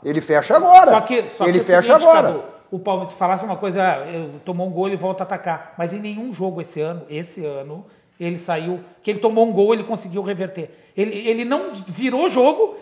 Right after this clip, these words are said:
Speaker 2: e os que ele tomou o empate, ele não conseguiu fazer o gol da vitória.
Speaker 1: Também,
Speaker 2: Então,
Speaker 1: também.
Speaker 2: o que eu quero, claro que amanhã tem uma questão de regulamento, que é o,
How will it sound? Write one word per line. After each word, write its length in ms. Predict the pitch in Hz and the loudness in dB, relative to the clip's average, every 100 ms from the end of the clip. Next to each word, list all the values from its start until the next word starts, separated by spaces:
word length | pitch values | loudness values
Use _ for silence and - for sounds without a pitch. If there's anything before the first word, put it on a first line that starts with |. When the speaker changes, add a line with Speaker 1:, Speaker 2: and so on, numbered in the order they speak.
| - | -6
Speaker 2:
e 80 | 247 | -2
os 100 | 285 - | -2 -2
que 200 | 277 285 | -2 0
ele 280 | 277 277 | 0 0
tomou 260 | - 262 294 | 2 4 4
o 20 | |
empate, 400 | 302 220 277 285 | 2 4 4 4
ele 60 | 277 | -4
não 60 | 277 | -4
conseguiu 280 | 277 240 220 | -4 -4 -4
fazer 180 | 240 | -4
o 40 | 233 | -2
gol 140 | 226 | -4
da 80 | 220 | -4
vitória. 380 | 214 190 165 - | -8 -12 -12 -2
Speaker 1:
Também, 380 | 156 233 214 233 | 2 4 4 4
Speaker 2:
Então, 140 | - | 4
Speaker 1:
também. 160 | - 156 | 4 4
Speaker 2:
o 20 | |
que 60 | 269 | 2
eu 40 | |
quero, 300 | 285 254 185 | 2 2 0
claro 240 | - 311 339 | 4 4 4
que 100 | - | 0
amanhã 260 | 175 180 202 | 0 -2 -2
tem 140 | 233 | -2
uma 80 | 233 | -4
questão 260 | 226 226 | -6 -8
de 80 | 208 | -8
regulamento, 580 | 208 196 190 175 180 180 | -6 -2 -2 -2 -10 -10
que 80 | 180 | -8
é 40 | |
o, 400 | 190 196 196 190 | -6 -8 -12 -16